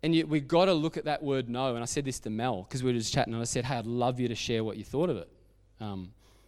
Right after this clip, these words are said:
'cause it's like the reality is that people who think they're in aren't. And this is the thing that Jesus said clearly, "You think that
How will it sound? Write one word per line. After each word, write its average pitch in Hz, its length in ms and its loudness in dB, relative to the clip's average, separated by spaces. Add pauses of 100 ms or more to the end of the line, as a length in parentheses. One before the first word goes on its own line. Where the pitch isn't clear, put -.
(120)
'cause 131 140 2
it's 123 220 2
like 127 120 6
the 120 100 0
reality 123 480 4
is 117 200 -2
that - 400 -4
people 131 260 0
who 113 100 -4
think 147 240 -6
they're 113 180 -4
in 113 100 -2
aren't. 135 280 -4 (1800)
And - 80 4
this 208 120 8
is 175 80 2
the 147 100 2
thing 196 400 2
that - 440 -2
Jesus 196 320 6
said 113 400 2
clearly, 113 480 4 (380)
"You 151 120 2
think 247 460 2
that 156 260 4